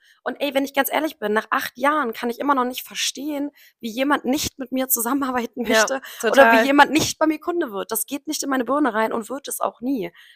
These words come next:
Speaker 1: weil ich einfach weiß, was für ein Value ich gebe,
Speaker 2: Ja.
Speaker 1: was für einen Wert ich einfach mittlerweile habe. Das habe ich mir aber antrainiert.
Speaker 2: Ja.
Speaker 1: Und deswegen würde ich sagen, wenn man diese sechs Punkte wirklich in sich verinnerlicht und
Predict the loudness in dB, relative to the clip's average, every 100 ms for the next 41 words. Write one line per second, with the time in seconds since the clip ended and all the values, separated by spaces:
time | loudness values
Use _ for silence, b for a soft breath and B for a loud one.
0 | 0 0 0 -2 -2 -2 2 4 4 2
1 | 2 0 -2 0 2 2 0 -6 -8 -8
2 | -4 -2 -2 -2 0 0 0 0 0 2
3 | 4 4 0 -8 -8 -10 -12 -14 -12 -8
4 | -8 -8 -12 -4 0 0 2 0 -2 b
5 | b b -6 -2 0 -2 0 0 2 4
6 | 4 4 -2 -8 -10 _ -14 -12 -12 b
7 | b -2 0 -2 0 0 2 0 0 0
8 | -2 -2 -2 -2 -4 -4 -4 -6 -8 -6
9 | -4 -4 -6 -8 -8 -6 -6 -6 -6 -4
10 | -4 -4 -8 -8 -4 -2 -2 -6 -12 -10
11 | -8 -8